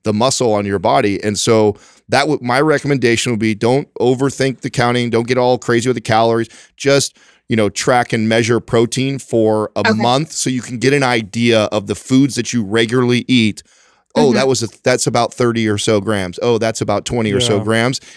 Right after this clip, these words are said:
Speaker 1: And so then when you go to eyeballing it going forward, you have a better understanding of what you're
Speaker 3: Yeah.
Speaker 1: probably
Speaker 3: How do,
Speaker 1: taking.
Speaker 3: how do you feel about your diet? Do you feel good? Do you have digestive issues? Do you have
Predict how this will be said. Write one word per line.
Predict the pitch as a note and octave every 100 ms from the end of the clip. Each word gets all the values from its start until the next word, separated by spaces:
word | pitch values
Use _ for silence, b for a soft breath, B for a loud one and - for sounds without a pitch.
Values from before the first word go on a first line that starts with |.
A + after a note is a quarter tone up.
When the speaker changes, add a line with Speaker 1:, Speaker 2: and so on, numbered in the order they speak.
| -
Speaker 1:
And | B2
so | - C3
then | B2+
when | A#2 A#2+
you |
go | A2 B2
to | B2 A#2+ A2
eyeballing | G#2 C3 A#2+ A#2+ A2 G#2+
it | G2+
going | A2+ G#2 F#2+
forward, | C#3 C3 A2 G#2 B B B
you | A#2
have | A#2+
a | G#2+
better | F2+ A2 G#2 G2
understanding | G2+ G2 - A2+ G2+ F#2+
of | F2+
what | F2+
you're | E2+
Speaker 3:
Yeah. | -
Speaker 1:
probably | E2+
Speaker 3:
How | G3+
do, | B3+
Speaker 1:
taking. | E3+
Speaker 3:
how | A3
do |
you | A#3+
feel | - G3
about | F#3+ D3
your | C#3
diet? | B2+ B2 C#3
Do |
you | C#3+
feel | - D3+
good? | B2+ D#3+ F3+ D#3+
Do |
you |
have | D3
digestive | C3+ C3 C#3+ D#3 E3 D3
issues? | D#3 - E3 D#3+
Do | C#3+
you |
have | B2+ A#2+